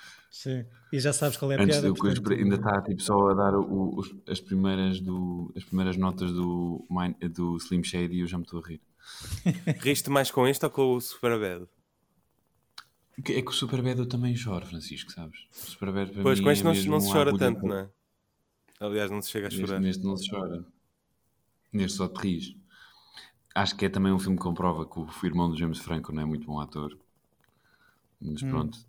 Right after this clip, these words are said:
Speaker 2: Tá,
Speaker 1: Não
Speaker 2: tá,
Speaker 1: tá
Speaker 2: tá,
Speaker 1: mal.
Speaker 2: tem, tem bo-, tem, está, está nos amigos cer-, tem os amigos certos. Não, ele não é bom. Não é bom.
Speaker 3: É
Speaker 2: Nunca
Speaker 3: que,
Speaker 2: é
Speaker 3: que ele
Speaker 2: bom.
Speaker 3: aparece ou é, ou é no Neighbours? O Neighbours é quando?
Speaker 2: Ah, eu acho que este é primeiro que o Neighbours.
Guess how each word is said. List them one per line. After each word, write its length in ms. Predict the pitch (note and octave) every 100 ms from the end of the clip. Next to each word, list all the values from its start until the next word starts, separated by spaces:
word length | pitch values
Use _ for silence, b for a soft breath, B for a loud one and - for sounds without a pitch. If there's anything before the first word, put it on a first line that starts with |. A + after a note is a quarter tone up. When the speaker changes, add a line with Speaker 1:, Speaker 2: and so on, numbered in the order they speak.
| _ _ _
Speaker 2:
Tá, 180 | - D2
Speaker 1:
Não 120 | D4+
Speaker 2:
tá, 60 | G#3+
Speaker 1:
tá 120 | C#3
Speaker 2:
tá, 100 | C#3
Speaker 1:
mal. 180 | C3 B2
Speaker 2:
tem, 300 | F2+ E2+ E2
tem 180 | - F2+
bo-, 160 | E2+ -
tem, 580 | - F#2+ F2+ F2 F2 D#2+ - _
está, 240 | - - -
está 280 | - - F#2
nos 160 | F2+
amigos 340 | F2+ F2 D#2+ -
cer-, 200 | F2 -
tem 160 | - F#2+
os 140 | F#2+
amigos 280 | F#2+ F#2+ -
certos. 460 | F2 D#2+ - - - -
Não, 220 | G2 E2
ele 80 | F#2
não 80 | F2
é 80 |
bom. 320 | D#2+ D2+ C#2 - _ -
Não 180 | D#2+
é 80 | D#2+
bom. 160 | C#2+ D2
Speaker 3:
É 60 | -
Speaker 2:
Nunca 80 | E2+
Speaker 3:
que, 60 |
Speaker 2:
é 60 | E2
Speaker 3:
que 80 | C#3
ele 60 |
Speaker 2:
bom. 60 | C3+
Speaker 3:
aparece 440 | B2+ C#3+ C3+ -
ou 160 | A2 G2+
é, 160 | G2 F#2
ou 100 | G2+
é 40 |
no 180 | G2 G2
Neighbours? 720 | F#2 F2+ E2+ F2 - - -
O 80 | F#2+
Neighbours 440 | G2+ F2+ F2 - -
é 80 | F2
quando? 280 | - E2+ E2 _ _
Speaker 2:
Ah, 400 | - - - - - -
eu 160 | G2+
acho 160 | G#2+ -
que 80 | A2
este 180 | A2
é 40 | A2
primeiro 340 | A2+ A2 G#2+
que 100 | -
o 40 | G#2
Neighbours. 440 | G2+ F#2 F#2